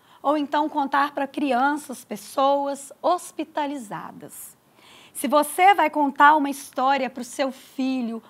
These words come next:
pro seu neto, dentro da sua casa, antes de dormir, é uma coisa mais intimista. Você pode escolher um conto que melhor se aproxima das demandas da criança.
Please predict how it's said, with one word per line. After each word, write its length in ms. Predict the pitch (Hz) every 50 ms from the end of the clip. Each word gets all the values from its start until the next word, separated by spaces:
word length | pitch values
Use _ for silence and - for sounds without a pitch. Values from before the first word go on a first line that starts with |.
| - - _ _
pro 140 | - 294 302
seu 280 | - - - 339 294 302
neto, 680 | 294 277 262 254 247 247 247 247 240 233 233 - 269 254
dentro 380 | 226 320 339 359 - - 285
da 100 | 254 311
sua 300 | 302 - - - 302 277
casa, 580 | 262 - - - 262 262 269 269 262 214 226 254
antes 400 | 269 302 349 381 381 - 320 262
de 80 | 262 269
dormir, 680 | 220 262 247 247 - 220 220 240 285 302 302 269 214 - - _ _ _ - - - -
é 80 | - 381
uma 140 | 381 403 381
coisa 300 | 381 381 381 320 381 359
mais 260 | 359 359 359 302 349
intimista. 1000 | 381 381 - - - 381 359 330 294 302 330 320 - - - - - - - - _ _ _ - - - -
Você 220 | 247 247 247 302 269
pode 260 | - 277 269 262 262
escolher 340 | - - 294 254 247 262 262
um 140 | 277 302
conto 580 | 277 - - - 285 277 285 285 285 277 - 247
que 140 | - - 262
melhor 420 | 240 240 240 233 240 247 320 294
se 120 | - - 285
aproxima 580 | - - 262 262 262 262 - - 269 254 247
das 220 | 220 240 240 233 208
demandas 760 | 233 247 247 240 247 254 269 285 302 277 226 247 226 220 196
da 140 | 190 208 202
criança. 800 | 208 - 220 254 247 226 226 220 214 214 214 - - 254 240